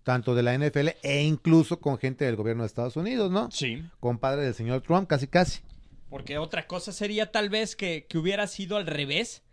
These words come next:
Speaker 2: que los Bengals hubieran estado grabando la banca propiamente de, de los Patriotas.
Speaker 1: Ujú.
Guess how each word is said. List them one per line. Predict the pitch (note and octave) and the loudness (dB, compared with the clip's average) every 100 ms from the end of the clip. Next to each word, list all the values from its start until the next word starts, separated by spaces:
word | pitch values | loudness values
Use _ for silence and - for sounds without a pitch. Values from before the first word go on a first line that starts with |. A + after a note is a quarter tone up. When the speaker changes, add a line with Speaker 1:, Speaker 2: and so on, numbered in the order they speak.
| - - _ - | -20 -20 _ -8
Speaker 2:
que | C3 | -6
los | C3+ C3 | -6 -2
Bengals | D#3 F#3+ G#3+ A3+ - | -2 -2 -4 -8 -10
hubieran | C#3+ D#3+ F#3 | -10 -10 -10
estado | D#3+ - D3+ D#3 E3 | -12 -6 -4 -2 -2
grabando | C#3+ C3 C3+ D3 E3+ E3+ D#3+ C#3 B2+ A#2+ A#2+ | -2 0 0 -2 -4 -4 -4 -4 -4 -2 -4
la | A2+ A#2+ | -2 -2
banca | C3 C#3+ C#3+ D#3 | -2 -4 -8 -8
propiamente | C#3+ C#3 D#3 C#3 D3 D#3+ | -10 -8 -6 -6 -8 -10
de, | C3+ A#2 G#2+ G2 - | -8 -6 -6 -10 -12
de | A#2+ | -8
los | A2+ A#2 | -6 -4
Patriotas. | C#3 C3 E3 E3+ E3 A#3+ - | -6 -2 2 2 0 -4 0
Speaker 1:
Ujú. | D3 B2+ C3 D#3+ | 0 2 2 0